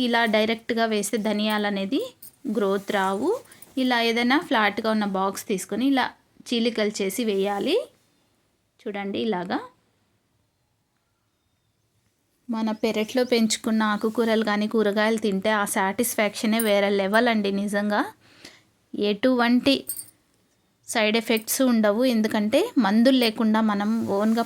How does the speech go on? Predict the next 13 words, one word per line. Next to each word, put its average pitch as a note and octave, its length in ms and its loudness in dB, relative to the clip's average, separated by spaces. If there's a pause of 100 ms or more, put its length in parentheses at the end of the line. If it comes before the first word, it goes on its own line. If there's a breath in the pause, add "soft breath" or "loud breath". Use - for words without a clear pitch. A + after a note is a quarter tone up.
పండించుకుంటున్నాం G3+ 760 -4 (100)
కాబట్టి G3 360 -2 (440)
చాలా G#3 360 0 (120)
మంచిది G#3+ 420 -2
హెల్త్కి G#3 420 -2
అయితే. A3+ 220 0 (880 loud breath)
కనీసం C4+ 420 2 (200)
పాసిబుల్ A#3 540 4
ఉన్న A#3 200 4
వాళ్ళైనా A3+ 420 2 (360)
ఇలా A3 160 0 (640)
ఇంట్లోనే A#3 340 2 (100)
పెంచుకొని G#3+ 560 -2